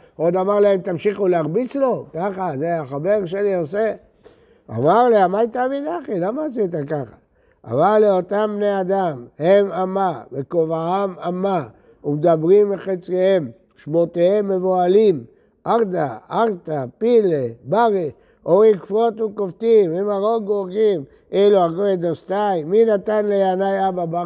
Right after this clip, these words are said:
כמותי? איפה יהיה בן כמוני נוסף?" אז בקיצור, פיקוח נפש, הוא אומר, "מה, לא הייתה לי ברירה, אם אני לא הייתי אומר להם, 'בסדר,' היו הורגים אותי."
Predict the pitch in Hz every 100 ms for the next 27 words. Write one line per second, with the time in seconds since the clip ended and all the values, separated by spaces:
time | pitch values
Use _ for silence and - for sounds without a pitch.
0 | 151 165 156 147 147 135 _ _ _ 160
1 | 185 180 170 160 156 156 160 151 151 139
2 | 135 127 113 143 110 - _ _ _ _
3 | 123 143 170 214 277 302 254 240 220 226
4 | 196 240 240 196 240 233 185 135 147 156
5 | 156 165 165 170 165 180 175 165 165 170
6 | 175 156 123 131 139 143 151 156 151 156
7 | 147 135 - _ _ _ 135 151 156 151
8 | 147 127 123 175 185 202 202 170 175 180
9 | 175 214 190 165 139